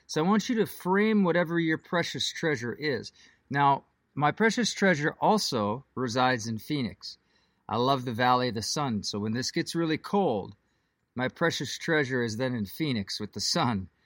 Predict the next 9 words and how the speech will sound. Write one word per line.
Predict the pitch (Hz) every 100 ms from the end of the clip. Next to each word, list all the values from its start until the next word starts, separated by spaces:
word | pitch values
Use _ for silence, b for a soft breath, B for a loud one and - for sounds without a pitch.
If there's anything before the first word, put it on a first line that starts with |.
| _ _ -
and | 113
my | 120 139
other | 135 120
house | 110 85 - -
and | 95
my, | 104 101 -
my | 98 104
dream | 104 127 147 156 143
bed, | 104 139 117 92